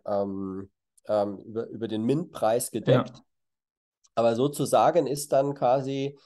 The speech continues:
Speaker 1: der MINT ist so eine Art Anschubsfinanzierung, wie ein
Speaker 2: Ja.
Speaker 1: klassisches, ja, also Venture Capital nur mit dem, oder wie ein klassisches Crowdfunding natürlich, nur mit dem Unterschied, dass hier eben keine Unternehmensanteile vergeben werden, sondern hier wird quasi mit,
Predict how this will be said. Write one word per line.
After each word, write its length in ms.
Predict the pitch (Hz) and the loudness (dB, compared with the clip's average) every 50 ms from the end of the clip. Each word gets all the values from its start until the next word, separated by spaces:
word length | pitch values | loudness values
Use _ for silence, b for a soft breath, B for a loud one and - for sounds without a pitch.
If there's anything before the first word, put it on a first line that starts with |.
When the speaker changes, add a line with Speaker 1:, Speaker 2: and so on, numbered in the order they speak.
| b b b b b b _ - | b b b b b b _ 0
Speaker 1:
der 100 | 123 117 | 0 2
MINT 380 | 117 117 131 147 170 185 180 139 | 4 4 4 2 2 0 -4 -6
ist 140 | 135 - | -6 -2
so 80 | - 143 | 0 2
eine 140 | 131 131 120 | 4 4 6
Art 240 | 110 113 123 - - | 6 4 2 2 0
Anschubsfinanzierung, 1300 | 127 147 160 - - 127 117 - - - - 117 101 95 92 92 - - 92 90 78 82 90 101 139 | 0 0 0 0 -2 -2 -2 -4 -6 -8 -6 -4 -2 -2 -2 -4 -6 -8 -8 -8 -6 -4 -4 -4 -4
wie 80 | 175 | -4
ein 80 | 240 254 | -6 0
Speaker 2:
Ja. 140 | 254 175 - | 2 4 4
Speaker 1:
klassisches, 680 | 123 - 202 175 - - 151 156 - - - - - - | 4 2 0 -6 -10 -10 -12 -12 -12 -12 -14 -16 -8 0
ja, 220 | 127 127 147 190 - 165 | 2 4 4 4 4 2
also 440 | 120 127 117 127 127 123 123 127 B B B B B B B _ _ | 0 0 2 4 6 4 4 4 B B B B B B B _ _
Venture 460 | - 143 131 123 135 170 170 - 175 | -14 -2 2 4 4 4 4 0 0
Capital 420 | - 185 170 170 - - - 185 160 | 2 2 2 2 2 -2 0 0 2
nur 240 | 147 147 156 147 | 4 4 4 4
mit 200 | 147 147 151 151 | 2 0 -2 -4
dem, 100 | 151 123 | -4 -4
oder 140 | - 120 123 123 | -2 0 0 0
wie 60 | 131 | -2
ein 60 | 123 | 0
klassisches 420 | - 165 170 175 - 165 151 - | 2 2 2 2 0 -4 -8 -2
Crowdfunding 600 | - 139 120 151 196 - - 185 180 180 185 180 | 2 4 4 4 4 2 0 0 0 0 0 0
natürlich, 400 | 175 180 175 - 175 170 160 151 | 0 0 0 -2 -4 -6 -6 -2
nur 140 | 151 143 147 | -2 0 0
mit 140 | 143 143 143 | 0 -2 -2
dem 120 | 143 123 | -4 -4
Unterschied, 580 | 120 135 156 156 147 147 - 151 151 156 - b b b b b b _ | -4 -4 -4 -4 -4 -4 -4 -4 -6 -6 -8 b b b b b b _
dass 180 | 123 120 - - | -4 -4 -2 -2
hier 200 | 151 143 135 117 | -4 -4 -2 -2
eben 200 | 120 127 127 123 | -4 -4 -4 -2
keine 300 | - 131 131 135 135 127 | 0 2 2 4 2 0
Unternehmensanteile 1120 | 127 127 - 139 120 117 117 127 143 143 - - 110 131 156 160 175 151 147 151 160 170 | -2 -2 -2 -2 0 0 0 0 0 -2 -2 -2 0 0 0 0 2 2 4 4 2 0
vergeben 520 | 160 - 151 143 143 139 147 156 165 151 | -2 -2 -4 -4 -4 -6 -6 -4 -4 -2
werden, 360 | 147 143 143 147 151 151 147 127 | -2 0 2 2 2 0 0 2
sondern 280 | 127 127 131 135 131 | 4 6 6 6 4
hier 220 | 135 131 131 131 123 | 4 0 -2 -2 0
wird 260 | 127 131 131 - - | 0 0 0 -2 -2
quasi 340 | - 123 117 117 120 123 120 | 0 2 2 2 0 -2 0
mit, 340 | 117 117 117 117 - - | 0 -2 -2 -4 -8 -20